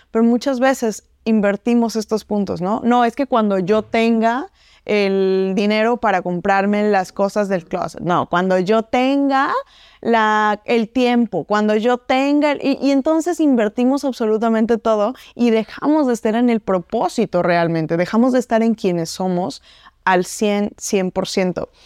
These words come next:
Mi querida Fer, hay un evento en puerta poderosísimo y que cualquier mujer que realmente esté lista para des-, para desbloquear, porque es justo, ¿no? Es de-, destapar, desbloquear esta mejor versión,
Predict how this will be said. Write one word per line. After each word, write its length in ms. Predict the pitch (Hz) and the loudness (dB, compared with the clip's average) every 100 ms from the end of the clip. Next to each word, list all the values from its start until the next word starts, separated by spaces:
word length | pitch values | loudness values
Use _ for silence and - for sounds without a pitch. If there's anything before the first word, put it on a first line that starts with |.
| - - - - | -20 -20 -8 0
Mi 120 | 247 | 2
querida 340 | 262 277 311 | 2 2 0
Fer, 340 | - 254 175 - _ _ _ _ _ _ | 0 -2 -2 -6 _ _ _ _ _ _
hay 360 | 247 285 311 - | 2 2 2 0
un 300 | 277 277 277 | 2 2 0
evento 680 | - 208 202 208 202 220 - - | -2 0 0 0 0 -2 -2 -4
en 220 | 208 190 | -2 -2
puerta 800 | - 208 202 196 - 185 220 - _ _ _ | -4 -2 0 0 0 0 0 -4 _ _ _
poderosísimo 1300 | 269 262 254 262 254 311 320 - 302 294 277 302 - | 2 2 2 2 0 0 0 2 0 2 0 -4 -4
y 120 | 247 | -4
que 220 | - 233 - _ | -2 -4 -4 _
cualquier 560 | 269 294 - 381 427 | -2 -2 -2 -2 0
mujer 720 | 392 254 214 - 139 160 - _ - - _ | 2 2 2 -2 -4 -4 -8 _ -20 -20 _
que 140 | 254 | 0
realmente 600 | 240 262 277 285 269 247 | 2 0 2 2 2 0
esté 260 | 254 - 240 | -2 0 0
lista 400 | 233 226 220 233 | 2 0 0 -2
para 240 | 220 202 | 0 0
des-, 320 | 190 190 180 - - | 2 -2 -6 -14 -6
para 200 | 214 208 | 0 2
desbloquear, 600 | 208 190 196 190 220 190 | 2 0 0 0 0 0
porque 220 | 190 190 | -2 -2
es 80 | 247 | -2
justo, 440 | - 311 - - - | 0 -2 -2 -8 -6
¿no? 200 | 123 311 | 0 0
Es 160 | 302 - - - | 0 -6 -8 0
de-, 240 | 202 - | 2 2
destapar, 840 | 208 240 - - 233 - 262 262 226 | 2 0 0 0 -2 0 2 2 2
desbloquear 560 | 214 202 220 208 269 | 0 0 -2 0 -2
esta 220 | 269 - 254 | -2 0 0
mejor 360 | 208 - 214 | 0 -2 -2
versión, 560 | 214 208 - 208 202 | 0 -4 -2 -2 -2